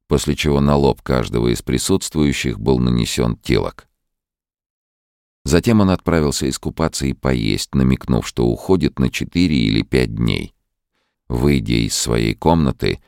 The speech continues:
он направился в храм и минуты две-три молча стоял перед мурти Ханумана со сложенными у груди ладонями. После этого он обошел все другие мурти в храме,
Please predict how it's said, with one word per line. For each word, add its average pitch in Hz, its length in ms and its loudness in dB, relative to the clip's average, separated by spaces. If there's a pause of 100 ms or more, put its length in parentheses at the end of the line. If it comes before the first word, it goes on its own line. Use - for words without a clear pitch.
(300)
он 64 220 0
направился 65 600 2
в - 80 -8
храм 73 400 0
и 53 40 0
минуты 57 420 0
две-три 58 680 -2
молча 65 480 2
стоял 62 400 -2
перед 55 280 -4
мурти 60 380 0
Ханумана 55 640 0
со 55 180 -2
сложенными 57 760 -2
у 55 120 0
груди 52 400 -2
ладонями. 50 760 -2 (1500)
После 87 320 4
этого 76 220 2
он 73 140 4
обошел 67 380 0
все 67 200 -2
другие 60 420 -2
мурти 53 400 -2
в - 60 -12
храме, 50 440 -2